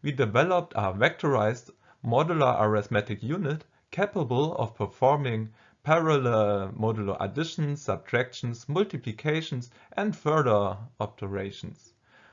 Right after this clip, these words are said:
Moreover, we develop accelerators for entity, hash, and sampling computations.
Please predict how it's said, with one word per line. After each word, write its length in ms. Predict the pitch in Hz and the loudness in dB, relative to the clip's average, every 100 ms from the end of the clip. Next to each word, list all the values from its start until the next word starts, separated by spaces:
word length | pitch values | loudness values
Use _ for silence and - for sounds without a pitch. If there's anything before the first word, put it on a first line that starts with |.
| - | 0
Moreover, 580 | 107 113 208 190 160 160 | 2 4 4 2 0 0
we 360 | 117 113 107 | -2 -2 -2
develop 680 | 101 101 101 151 147 143 - _ _ _ _ _ _ - | -2 -2 0 2 2 -2 -8 _ _ _ _ _ _ -4
accelerators 960 | 165 - 202 196 110 110 135 185 196 | -2 -2 0 2 2 2 0 -4 -4
for 300 | - 101 - | -2 -2 0
entity, 540 | 165 196 160 - 147 | -4 -4 -8 -4 -4
hash, 400 | 123 123 139 143 - | -4 0 0 0 -4
and 180 | 117 117 | -4 -6
sampling 440 | - 151 143 107 | -2 -2 0 -4
computations. 880 | 107 98 - - 101 104 104 107 _ | -4 -6 -8 -10 -10 -10 -14 -18 _